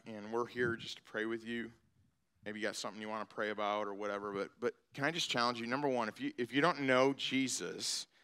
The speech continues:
you're not a part of the body of Christ. You, you've not gotten plugged in yet.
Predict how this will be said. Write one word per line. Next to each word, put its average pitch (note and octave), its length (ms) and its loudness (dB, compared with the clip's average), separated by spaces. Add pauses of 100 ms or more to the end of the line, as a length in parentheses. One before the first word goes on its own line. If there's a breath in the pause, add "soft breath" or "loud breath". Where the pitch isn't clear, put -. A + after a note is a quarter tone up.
(220 soft breath)
you're A#2+ 140 2
not A#2 200 10
a C3 40 8
part C3+ 400 6
of G2+ 80 -6
the G2 60 -4
body G2+ 260 4
of F#2 80 -4
Christ. F#2+ 420 0
You, A2 180 -8
you've A2 200 -8
not A2+ 320 6 (500 soft breath)
gotten A2 240 8
plugged A#2+ 340 0
in C#3 180 2
yet. F#2 260 -2